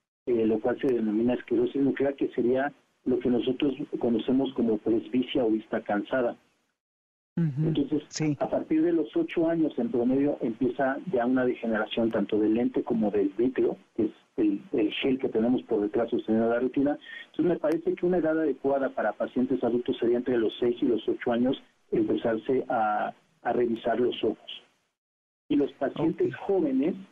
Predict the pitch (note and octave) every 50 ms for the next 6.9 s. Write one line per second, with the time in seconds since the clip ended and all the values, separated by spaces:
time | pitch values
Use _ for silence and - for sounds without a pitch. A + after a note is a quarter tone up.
0 | _ _ _ _ _ _ _ - A#2 A#2 A2+ - - - - - D3 C#3 C3+ A#2+
1 | B2+ C3 B2+ - - D3+ D#3 D3+ - _ _ - C3+ A#2+ A#2 A#2 A2+ G#2+ - -
2 | A2 - - B2+ B2+ - D3 C3+ B2+ A#2 - - B2 B2+ C3 C3+ C3 B2 - A#2
3 | - - - G#2 G2+ G2 G#2 G#2 - - - A2+ G#2+ G#2+ G#2+ G#2+ A2 A2+ A#2+ A#2+
4 | A2+ - G#2+ G#2+ G2+ G#2 G#2+ - - A#2 A2+ A2 G#2+ A2 G#2+ - A2 - - -
5 | A#2 A#2 A#2 A2 A#2 - G2 G2 F#2+ - - B2 B2 B2+ B2+ B2 A#2+ A2 A#2 -
6 | G#2+ G2+ - - A2 G2+ F#2+ F#2 - - - - - A#2 B2 C#4 C#4+